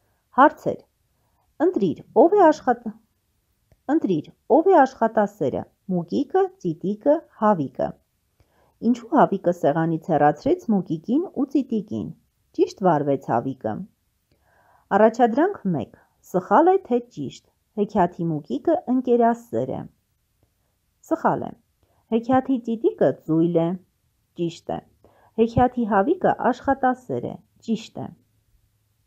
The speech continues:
Առաջադրանք երկու. Աջ սյունակի բառերը դիր ճիշտ տեղերում և ստացիր նախադասություններ։ Ցորենը աղում են, թոնիրը վառում են,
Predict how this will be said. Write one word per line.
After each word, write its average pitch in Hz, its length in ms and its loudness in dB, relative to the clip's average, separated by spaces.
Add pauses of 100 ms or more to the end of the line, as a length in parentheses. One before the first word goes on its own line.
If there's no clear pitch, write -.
(600)
Առաջադրանք 240 720 2
երկու. 196 460 -2 (600)
Աջ 381 240 4
սյունակի 165 560 -2
բառերը 156 480 0
դիր 240 320 -4
ճիշտ - 340 -8
տեղերում 151 520 -2 (100)
և 220 180 2
ստացիր 202 540 -6
նախադասություններ։ 233 1040 -4 (1300)
Ցորենը 240 400 4 (220)
աղում 143 420 0
են, 135 160 -6 (300)
թոնիրը 185 600 -2
վառում 151 460 -2
են, 139 160 -8